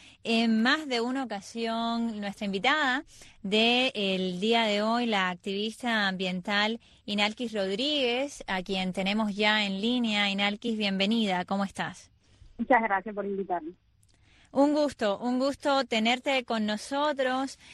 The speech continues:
Speaker 1: Inalquis, a mí me gustaría, eh, iniciar pidiéndote que nos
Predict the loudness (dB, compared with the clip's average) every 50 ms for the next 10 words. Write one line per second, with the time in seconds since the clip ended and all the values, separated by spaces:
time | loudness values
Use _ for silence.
0 | -12 -4 0 2 2 2 2 0 -2 -2 -2 0 0 0 0 0 0 0 0 0
1 | 0 -2 -2 -2 0 0 2 2 2 2 2 0 0 -2 -2 -2 -2 -2 -2 0
2 | -2 -2 -2 2 4 4 4 2 0 -6 _ _ _ _ _ _ _ _ _ _
3 | _ _ -4 -2 0 2 2 2 2 2 0 0 -2 0 0 0 0 0 0 0
4 | 0 0 0 -2 -4 -10 -18 -20 -20 -20 -20 -20 -20 -20 _ _ 0 2 4 4
5 | 4 4 4 4 2 2 2 0 0 -2 -2 0 0 0 0 2 2 0 0 0
6 | 0 -2 -4 -8 -12